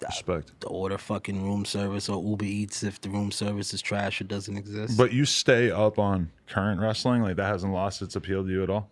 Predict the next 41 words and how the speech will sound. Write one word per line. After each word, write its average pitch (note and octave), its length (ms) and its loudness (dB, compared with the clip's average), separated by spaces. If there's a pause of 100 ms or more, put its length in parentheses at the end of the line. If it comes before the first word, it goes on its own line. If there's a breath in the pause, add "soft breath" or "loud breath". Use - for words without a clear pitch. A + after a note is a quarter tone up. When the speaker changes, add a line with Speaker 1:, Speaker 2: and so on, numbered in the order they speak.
(120)
Speaker 2:
Nah. A2+ 380 -2 (420 soft breath)
Because, B2 380 2
I D#3 120 4
mean, E3+ 240 8
you F#3+ 120 6
know, E3+ 340 8 (520 loud breath)
sometimes E3+ 680 6
I C#3+ 100 8
might C#3+ 480 6 (480)
fall C3+ 600 6
out B2+ 300 4 (260)
with A#2+ 200 4
it, B2 80 4
just A2 240 -2
living A2+ 280 2
my A2 140 4
life A2 340 0
<clears throat> - 40 -20
and A2+ 380 2
not A2 180 2
being A2 240 4
able G#2 220 0
to F2+ 80 -4
tune G#2+ 380 0
in. A#2+ 300 0
Speaker 1:
Right. E2 280 0 (260 loud breath)
Speaker 2:
But G#2 120 2
I B2+ 180 4
still B2+ 340 4
catch A2 420 0
bits G#2+ 240 0
and G#2 100 -2
pieces G#2+ 360 0
on G2+ 140 0
Bleacher G2 320 -2
Report F#2 500 -4 (120)
or F#2 100 2
Speaker 1:
Mm-hmm. E2+ 100 2
Speaker 2:
whatever. G2 400 -2 (160)
But, F#2 160 -2
um, G2 580 -2